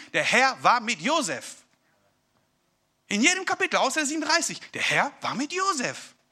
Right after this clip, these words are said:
Die Menschen spüren das. Die Menschen merken das.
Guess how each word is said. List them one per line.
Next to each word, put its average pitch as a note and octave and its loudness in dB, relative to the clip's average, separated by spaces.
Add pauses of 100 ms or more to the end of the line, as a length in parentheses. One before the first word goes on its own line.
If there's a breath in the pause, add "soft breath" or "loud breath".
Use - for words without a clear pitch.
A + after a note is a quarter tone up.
(1300)
Die A#3 -4
Menschen B3 -2
spüren B3+ -6
das. - -10 (640)
Die G#3 -2
Menschen B3 0
merken B3+ -2
das. - -6